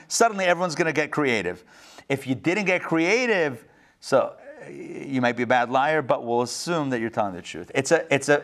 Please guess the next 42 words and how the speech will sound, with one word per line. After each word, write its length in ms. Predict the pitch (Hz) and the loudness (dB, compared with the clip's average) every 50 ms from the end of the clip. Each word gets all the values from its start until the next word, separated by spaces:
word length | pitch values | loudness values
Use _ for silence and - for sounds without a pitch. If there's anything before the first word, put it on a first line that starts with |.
| - | 0
it's 140 | 131 127 - 139 | -2 0 0 0
a 40 | |
reverse 560 | 135 123 131 127 110 98 104 143 147 165 156 - | 2 2 2 0 0 2 4 4 4 4 4 0
psychology, 800 | - - 139 139 - - - 127 127 139 147 160 156 175 196 | 2 2 2 2 0 2 4 6 6 6 4 2 -2 -4 -2
a 140 | 202 120 120 | 2 2 4
hundred 280 | 113 131 151 160 160 160 | 4 4 2 2 0 -6
percent 240 | 156 147 156 156 | -4 0 0 0
reverse 340 | 135 131 120 113 131 139 131 | 0 0 0 2 2 0 2
psychology 720 | - 135 127 120 - 139 156 170 196 196 165 185 220 226 208 - - - - - - - | 2 0 0 2 2 2 4 2 0 0 -4 -6 -8 -8 -8 -12 -16 -20 -20 -20 -6 0
application 560 | - 123 127 143 135 - 139 131 127 - 127 | 2 2 2 2 2 0 0 0 0 -2 -4
in 60 | 120 107 | -4 -4
Jewish 260 | 113 117 110 - - | -4 -4 -4 -2 2
law. 160 | 131 110 90 - - - - - | 2 2 2 0 -6 -20 -6 -2
But 100 | 123 117 | 0 0
again, 440 | 110 - 143 143 139 107 98 90 - 104 | 2 4 4 4 4 4 0 -4 -8 -6
the, 100 | 123 127 | -6 -6
the, 240 | - 113 120 127 - | -4 -4 -4 -4 -6
the, 420 | - 110 117 120 113 110 92 - - - - | -6 -4 -4 -2 -2 -4 -6 -8 -14 -8 -6
the, 120 | 117 117 98 | -4 -4 -4
the 160 | 120 120 123 | -2 -4 -2
rule 260 | 117 117 131 151 165 | -2 0 0 2 2
of 100 | 156 123 | 2 2
thumb, 300 | - 156 143 120 - - - - _ _ - | 2 2 2 2 0 -10 -18 -20 _ _ -2
the 80 | 123 | 2
guiding 400 | 120 104 139 127 147 151 165 156 | 6 8 8 8 8 6 4 4
principle 420 | 151 - 147 139 139 - 127 120 113 | 2 4 2 2 2 2 2 4 4
is, 300 | 107 101 98 101 98 - | 6 4 4 2 0 0
or 60 | 117 | 2
the 60 | 107 107 | 4 6
guiding, 600 | 107 117 123 131 131 135 131 127 123 - - - - | 8 10 10 10 8 6 2 2 0 -4 -12 -8 -4
uh, 80 | - 123 | -2 -2
found-, 400 | 117 - - 117 113 117 113 - | 2 4 6 6 6 6 2 -2
foundation 520 | - - 110 110 117 123 135 - - 113 104 | 0 0 2 2 2 2 0 0 -2 -4 -4
here 160 | 98 92 92 | -4 -2 -2
is, 240 | 90 92 95 - - - - - - - - | -2 -4 -6 -8 -12 -16 -20 -20 -20 -8 -2
we 120 | - 120 113 | 2 2 2
don't, 420 | 104 - - - 127 113 117 - | 2 2 6 8 8 8 8 6
we 240 | 127 113 117 127 131 | 2 -4 -2 -2 -4
don't 380 | 120 - - 107 107 117 - 113 | -4 -4 -4 -4 -4 -4 -6 -8
know 200 | 98 95 92 92 | -8 -6 -6 -6
what 160 | 85 87 85 | -6 -8 -8
happened. 340 | 82 80 78 - - - - | -8 -10 -12 -12 -14 -18 -20